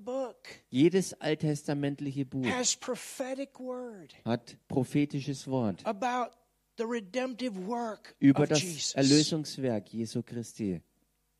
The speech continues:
Speaker 1: All the way back to Genesis, the third chapter, he will crush your heel, but, uh, or you will crush his heel. That's what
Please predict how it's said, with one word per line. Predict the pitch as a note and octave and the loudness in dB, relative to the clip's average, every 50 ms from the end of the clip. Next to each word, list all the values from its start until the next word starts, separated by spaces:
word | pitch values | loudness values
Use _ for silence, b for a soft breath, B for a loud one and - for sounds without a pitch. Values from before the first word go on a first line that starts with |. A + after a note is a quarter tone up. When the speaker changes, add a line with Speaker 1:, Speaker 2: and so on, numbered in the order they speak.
| _ _ _ _ _ _ - | _ _ _ _ _ _ 0
Speaker 1:
All | - C#4+ D#4 D4+ D4+ | 4 6 8 8 8
the | D#4 C#4+ | 6 4
way | D4+ C#4+ D4 D4+ | 2 2 2 4
back | B3 G3 C4+ C4 C#4 - | 6 6 6 4 2 -4
to | - C4+ | -6 -6
Genesis, | G#3+ - C4+ C4+ C#4 C#4 C4+ - - C#4 G#3 - | -4 -4 -4 -4 -4 -2 -2 -2 -2 0 -2 -2
the | C#4 | -4
third | C4+ - C4+ C#4 C#4+ B3 - | -4 -2 -2 -2 -2 -2 -4
chapter, | - - C4+ C4 C#4 C#4 _ - C#4 B3+ B B B B B | -4 -4 -2 -2 -4 -4 _ -4 -4 -4 B B B B B
he | - C#4+ D4+ | 4 6 6
will | D4 C4 C4+ C4 | 8 8 6 4
crush | B3+ - - - D4 D4 C#4+ - - - - | 4 2 0 -2 0 0 2 0 0 -2 -2
your | D4 D4 C#4+ C#4+ A#3+ | -2 -2 0 -2 -2
heel, | - - - C#4 C#4 C#4 C#4+ D4 D4+ D#4 D#4 D#4 D#4 D#4 C4+ B D#4 A#3 - | -4 -4 -4 -2 0 0 0 -2 -2 -2 0 0 0 0 0 B -6 -4 0
but, | - B3+ A3+ G#3 B B B D#3+ - | 2 2 2 2 B B B 0 2
uh, | - A#3+ - - - - | 4 4 4 2 0 2
or | - A3+ G#3+ F#3 F3 - - | 2 4 4 2 0 -4 2
you | - A#3+ D4+ D#4 | 8 10 10 12
will | C#4 A#3+ A3+ | 12 10 8
crush | - - - - D4+ D#4 E4 - - - | 6 2 0 0 2 2 4 4 2 2
his | D4+ C#4+ A#3 - | 2 0 0 0
heel. | - C4 D4+ D4+ D#4+ D#4 D4 | 2 2 4 4 4 2 2
That's | C#4+ C#4 C4+ - | 0 0 0 0
what | D4 C#4 A3+ - | -2 -2 -4 -6